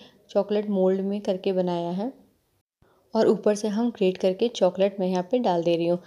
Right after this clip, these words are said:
मैंने इसमें वाइट चॉकलेट भी डाली है। थोड़े से मैं यहाँ पे डेकोरेशन वाले बॉल्स डाल दूँगी। अच्छा दोस्तों, मैं आपको यहाँ पे एक और बात बताना चाहूँगी। ये जो मैं केक बना रही हूँ, ये मैं अपने छोटे भाई के बर्थडे पर बना रही हूँ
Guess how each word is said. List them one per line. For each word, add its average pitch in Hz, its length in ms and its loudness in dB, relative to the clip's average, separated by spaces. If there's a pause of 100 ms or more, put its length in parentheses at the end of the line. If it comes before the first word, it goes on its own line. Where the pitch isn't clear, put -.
(260)
मैंने 202 180 -2
इसमें 233 240 -4
वाइट 180 260 2
चॉकलेट 185 320 0
भी 202 100 0
डाली 202 340 0
है। 233 140 0 (400)
थोड़े 226 180 4
से 233 160 -4
मैं 226 160 -2
यहाँ 202 400 -2
पे 226 100 0
डेकोरेशन 185 460 -4
वाले 196 260 -2 (200)
बॉल्स 180 360 0
डाल 190 200 0
दूँगी। 208 400 -4 (1600)
अच्छा 220 200 2
दोस्तों, 233 320 2
मैं 233 120 0
आपको 220 180 -4
यहाँ 220 100 -2
पे 233 120 2
एक 226 120 -4
और 208 120 4
बात 196 180 2
बताना 190 240 -2
चाहूँगी। 185 460 -2 (320)
ये 208 100 0
जो 220 120 0
मैं 247 140 0
केक 208 280 -2
बना 190 240 -2
रही 175 120 -2
हूँ, 214 200 -4
ये 208 140 -2
मैं 208 100 -2
अपने 208 180 -6
छोटे 214 280 -4
भाई 214 240 -2
के 190 160 -2
बर्थडे 190 400 0 (180)
पर 208 100 -2
बना 180 280 -4
रही 165 140 -6
हूँ 214 200 -6